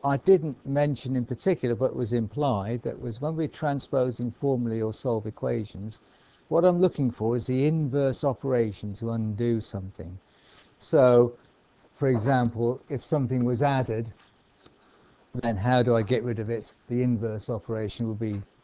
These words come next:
to subtract it. And of course, addition is the inverse to addition, so that, that could easily be the operation,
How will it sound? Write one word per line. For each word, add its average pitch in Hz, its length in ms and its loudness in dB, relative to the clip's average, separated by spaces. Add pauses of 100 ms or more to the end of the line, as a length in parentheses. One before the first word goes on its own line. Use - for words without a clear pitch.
(140)
to - 100 -8
subtract - 640 -6
it. 104 220 -10 (420)
And 143 160 2
of 135 140 -2
course, 143 500 2 (320)
addition 147 540 4
is 120 120 -2
the 135 200 0
inverse 131 540 0
to 139 180 -2
addition, 135 440 0
so 120 240 0
that, 127 160 -2
that 123 220 -2
could 123 140 -4
easily 131 400 0
be 117 160 -4
the 117 140 -6
operation, 117 800 -4